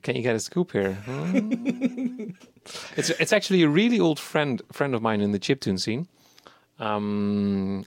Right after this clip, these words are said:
Speaker 2: H-, how long have you been in the chiptune scene?
Speaker 1: I have not been a long, like, I've not been in the chiptune scene for very long, but
Speaker 2: Right.
Speaker 1: he has.
Speaker 2: Okay.
Speaker 1: Um, we actually met up, uh, on the Game Maker forums, which is a software.
Speaker 2: Right.
Speaker 1: Yeah,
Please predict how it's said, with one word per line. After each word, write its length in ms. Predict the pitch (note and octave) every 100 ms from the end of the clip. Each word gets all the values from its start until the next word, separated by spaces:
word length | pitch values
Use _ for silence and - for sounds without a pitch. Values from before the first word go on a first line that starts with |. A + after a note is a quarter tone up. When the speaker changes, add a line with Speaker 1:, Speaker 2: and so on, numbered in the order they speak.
| -
Speaker 2:
H-, 80 | -
how 120 | G#2+
long 180 | B2 C3
have 160 | B2+ -
you 60 | B2
been 160 | B2+
in 60 | C3
the 40 | A#2+
chiptune 420 | - C#3+ E3+ F3+
scene? 240 | - G#3+ - C3+
Speaker 1:
I 160 | F#3
have 160 | F#3 C#3
not 180 | B2+ A2
been 240 | A2 G#2 -
a 60 |
long, 260 | G#2 G#2 G2+ -
like, 260 | G2+ G#2 - A#2 - -
I've 160 | D3+
not 140 | D3+ B2
been 140 | B2
in 120 | G#2+ G#2
the 60 |
chiptune 340 | - A2 - G2
scene 160 | G2+
for 100 | F#2+
very 240 | G2 G2 G2
long, 180 | F#2+
but 120 | F#2+ G#2
Speaker 2:
Right. 60 |
Speaker 1:
he 120 | C3
has. 440 | A2+ G2+ G2 B2 -
Speaker 2:
Okay. 280 | B2 A2+ E3+ - -
Speaker 1:
Um, 340 | G#2+ G#2 G#2
we 160 | G2+ A#2+
actually 340 | A#2+ A2+ A2
met 260 | A2 A#2 A#2
up, 200 | B2 - - C2 C3
uh, 220 | G2 G2 D3 -
on 120 | G#2+
the 80 | F#2
Game 340 | F2+ A#2 C3+
Maker 360 | G#2+ F#2 F#2+ F2+
forums, 640 | G#2 G#2 C3+ F3 - - - - - _ _ -
which 200 | A2+ G2+
is 80 | G2
a 80 |
software. 480 | - A2 - G2 F#2
Speaker 2:
Right. 240 | A2+ G#2+ G2
Speaker 1:
Yeah, 340 | G#2+ F#2+ G2